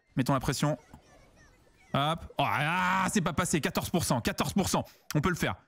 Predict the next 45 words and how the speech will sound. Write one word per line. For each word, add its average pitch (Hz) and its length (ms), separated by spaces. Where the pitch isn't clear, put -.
On 143 60
peut 175 80
le 160 60
faire. - 200
Bon, 113 100
il - 20
y 104 60
a 107 40
un 117 60
Chuck, 185 240
c'est, - 300
c'est - 260
tellement 151 280
relou, 127 200
les 131 60
Chuck. 147 340
Et 101 120
il 95 80
a, 104 240
il 107 100
a 107 60
attendu 120 280
que 117 60
je 120 80
revienne. 120 480
Il 117 80
a 135 40
bien 135 160
joué, 139 280
il 127 60
a 120 40
bien 117 140
joué. 123 380
Au 160 60
pire, 254 160
je 156 80
vais 170 60
rester 156 200
à 151 60
distance, 170 340
hein, 143 140
c'est - 100
pas 160 60
grave, 160 220
hein. 120 160